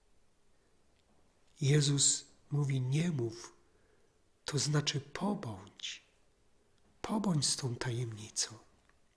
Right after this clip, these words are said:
Nie, nie rozpowiadaj od razu tego, co się dzieje w tobie. Pobądź z tym przed Bogiem. Idź do kapłanów, idź do ołtarza.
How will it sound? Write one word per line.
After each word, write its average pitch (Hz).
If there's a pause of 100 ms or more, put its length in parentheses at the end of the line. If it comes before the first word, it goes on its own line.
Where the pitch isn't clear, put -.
(1800)
Nie, 190 (960)
nie 185
rozpowiadaj 208
od 127
razu 135
tego, 147
co -
się -
dzieje 139
w -
tobie. 107 (2000)
Pobądź 202
z -
tym 175
przed 147
Bogiem. 131
Idź 202
do 185
kapłanów, 151
idź 185
do 165
ołtarza. 147